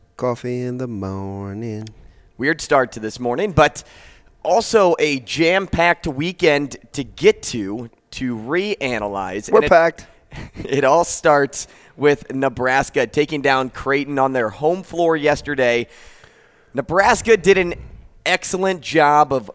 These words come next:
Speaker 2: limiting scoring in the paint for Creighton in that one. They were really good about pinching on the weak side. It opened up the three a lot for Creighton,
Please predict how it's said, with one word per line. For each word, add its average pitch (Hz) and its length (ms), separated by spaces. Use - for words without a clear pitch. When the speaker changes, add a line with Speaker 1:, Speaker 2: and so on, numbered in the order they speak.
Speaker 2:
limiting 139 800
scoring 135 580
in 120 140
the 104 80
paint 123 520
for 123 300
Creighton 127 380
in 120 120
that 117 200
one. 113 320
They 113 180
were 104 180
really 156 520
good 143 260
about 98 360
pinching 151 460
on 127 100
the 110 60
weak 131 260
side. 127 640
It - 200
opened 190 380
up - 160
the 147 120
three 160 420
a 175 80
lot 170 280
for 170 140
Creighton, 175 560